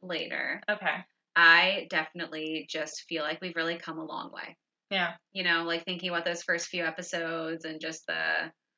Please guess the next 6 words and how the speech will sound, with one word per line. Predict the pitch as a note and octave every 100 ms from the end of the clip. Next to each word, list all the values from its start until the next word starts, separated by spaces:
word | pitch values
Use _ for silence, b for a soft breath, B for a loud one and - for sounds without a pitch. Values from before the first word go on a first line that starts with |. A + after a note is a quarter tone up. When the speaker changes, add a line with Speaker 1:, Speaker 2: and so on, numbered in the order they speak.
| _ _ _ _ _ -
Speaker 1:
awkwardness | F#3+ F#3 F#3+ F3+ E3+ E3+ E3+ E3+ E3 -
and | D#3+ D3+
the | D#3+
bumbling | F3 E3+ E3+ E3 E3 E3 E3 D#3+ D#3
and | E3 E3
the | E3 E3 - E3